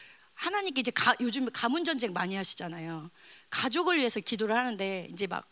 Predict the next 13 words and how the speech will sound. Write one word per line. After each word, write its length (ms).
가족들이 580
안 280
돌아오는 480
거예요. 400
하나님, 440
이 380
죄가 320
차는데도 520
안 240
돌아오는 340
게 60
느껴지는 580
거예요. 460